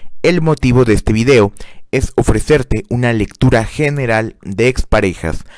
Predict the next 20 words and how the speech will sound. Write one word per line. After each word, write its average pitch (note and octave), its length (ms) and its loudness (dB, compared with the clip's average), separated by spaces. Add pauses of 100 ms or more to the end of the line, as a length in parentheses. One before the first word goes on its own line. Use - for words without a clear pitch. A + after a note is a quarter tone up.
(220)
para C#3 260 2
mis A#2 180 -2
queridos G#2 440 0
amigos G2+ 440 0
del F2+ 140 0
signo G2 420 0
de A#2 220 0 (340)
Escorpión - 760 0 (460)
para D#3+ 240 6
esta B2+ 360 4
tercera G#2+ 400 4
semana A2 540 0 (260)
del G#2+ 360 0
mes G#2+ 280 0
de G2+ 60 4
octubre A2 520 2 (380)
del A2 240 0
año G2+ 260 0
dos F#2 160 -2
mil F#2 320 -6